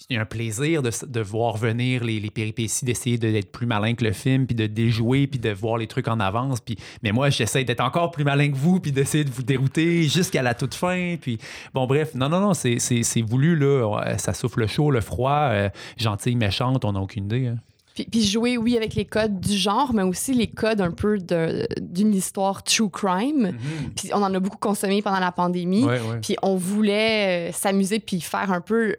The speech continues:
Speaker 2: l'anti-true crime.
Speaker 1: Mhm,
Speaker 2: Que-, qu'est-ce
Speaker 1: mhm.
Speaker 2: qui est pas fait, justement, le, le, le, le, le point de vue des, des, des femmes obsédées ou,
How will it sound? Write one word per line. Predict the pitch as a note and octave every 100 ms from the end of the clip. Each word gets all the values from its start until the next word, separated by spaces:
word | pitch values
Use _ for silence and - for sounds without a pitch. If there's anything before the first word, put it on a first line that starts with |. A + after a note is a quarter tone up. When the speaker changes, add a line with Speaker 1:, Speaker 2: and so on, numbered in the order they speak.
| -
Speaker 2:
l'anti-true | F3 F#3 G3 B3 A3+ A3+ F#3+
crime. | G#3+ G3 G3+ F#3 F3 C3+
Speaker 1:
Mhm, | E3
Speaker 2:
Que-, | G3+
qu'est-ce | B2+ D3
Speaker 1:
mhm. | D#3
Speaker 2:
qui | G3+
est | F#3
pas | - F#3+
fait, | - A3+ G#3 G#3+ A3 G#3+ - - -
justement, | F3 F#3 F3+ F#3+
le, | F3+ E3+
le, | E3+
le, | E3+ - - -
le, | E3+ - - -
le | F3+
point | F3 A3 G#3
de | G#3+
vue | G3 A3 A3+ G#3
des, | G3 E3+ D3
des, | A#2 D#3+
des | - F3
femmes | - G3+ G3
obsédées | F#3 E3+ F3+ F#3 G3 G3
ou, | E3+